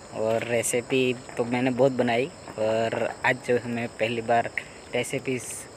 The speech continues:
कुछ ऐसा बनाया, कुछ different बनाया है, तो देखना ज़रूर video को। और जो recipe बनाई है वो मैंने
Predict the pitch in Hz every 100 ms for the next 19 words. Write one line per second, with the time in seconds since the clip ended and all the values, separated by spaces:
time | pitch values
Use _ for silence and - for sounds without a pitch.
0 | - - - - - 143 135 131 151 143
1 | 139 139 131 127 120 - 151 135 127 123
2 | 120 123 127 - 123 117 113 113 - 139
3 | 135 127 120 120 113 117 135 151 - -
4 | - - - - 123 120 120 120 120 -
5 | - - - - - - - - - 104
6 | 127 139 139 147 143 - - - - -
7 | 113 127 135 - 143 143 143 135 139 139
8 | 135 139 135 131 135 135 131